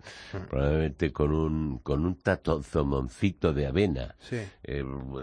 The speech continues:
Speaker 2: con leche, con miel, con cualquier cosa, eh, solucionaremos el problema. Bueno, además, las grasas de la avena hay que decir que son saturadas, y saturadas, perdón, que hacen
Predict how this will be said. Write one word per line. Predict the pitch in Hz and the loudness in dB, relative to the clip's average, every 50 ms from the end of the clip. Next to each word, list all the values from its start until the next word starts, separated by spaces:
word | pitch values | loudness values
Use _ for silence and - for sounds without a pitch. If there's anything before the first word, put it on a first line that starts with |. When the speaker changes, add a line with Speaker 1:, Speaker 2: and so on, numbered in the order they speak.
| 55 - | -10 -10
Speaker 2:
con | - - 58 57 60 | -10 -8 -8 -6 -4
leche, | 85 95 90 - - - 71 60 - | -2 -2 -2 -2 -4 -6 -6 -6 -4
con | - - 65 67 67 67 65 67 67 78 85 | -4 -4 -4 -4 -4 -6 -6 -6 -2 0 2
miel, | 101 104 85 76 | 2 2 2 0
con | 71 78 71 65 64 | -2 -4 -4 -4 -4
cualquier | - 71 71 64 - - 90 87 82 | -4 -4 -4 -2 -2 -2 -2 -2 0
cosa, | - 98 92 - - 95 95 95 78 | 0 -2 0 2 2 2 2 2 2
eh, | - 76 80 76 - | 0 -2 -2 -4 -4
solucionaremos | - 80 73 71 - - 69 73 76 76 87 90 85 78 76 - | -4 -6 -6 -6 -4 -4 -2 -2 0 0 0 0 0 -2 -2 -2
el | 80 - | -4 -4
problema. | - - - - - - - - - 53 | -6 -8 -14 -14 -14 -14 -12 -10 -8 -6
Bueno, | 73 78 85 80 78 | -4 -2 0 0 0
además, | 80 80 85 98 113 113 107 - - - - - - - - - - | 0 0 0 2 0 0 0 -4 -12 -20 -20 -20 -20 -20 -18 -10 -6
las | - 78 80 73 69 | -2 -2 -2 0 0
grasas | 80 101 107 101 90 104 98 | 0 0 0 0 -2 -2 -2
de | 82 90 85 | 0 0 2
la | 78 | 2
avena | 80 82 87 90 90 | 2 0 0 0 0
hay | 82 73 | -2 -2
que | - - 85 80 | -2 0 0 0
decir | 76 71 64 90 87 78 | 0 0 0 -2 -2 0
que | - 73 | -2 -2
son | - 87 87 82 - | 0 2 0 0 2
saturadas, | - 80 69 - - 71 80 98 107 98 90 82 87 90 - - - - - - - - - - - - - _ - | 0 0 0 0 0 2 4 4 4 4 4 2 0 -4 -6 -12 -20 -20 -20 -20 -20 -20 -20 -20 -20 -20 -20 _ -4
y | 87 82 71 | -4 -4 -4
saturadas, | - - 80 71 - 76 78 85 98 98 87 80 76 73 | -2 -4 -4 -2 -2 0 2 4 4 4 4 2 0 -2
perdón, | - - 73 69 76 85 92 90 82 | -4 -4 -2 0 2 2 2 2 0
que | 76 - 82 82 | 0 0 2 2
hacen | 87 - - 104 101 98 98 95 | 2 2 2 2 2 2 2 -2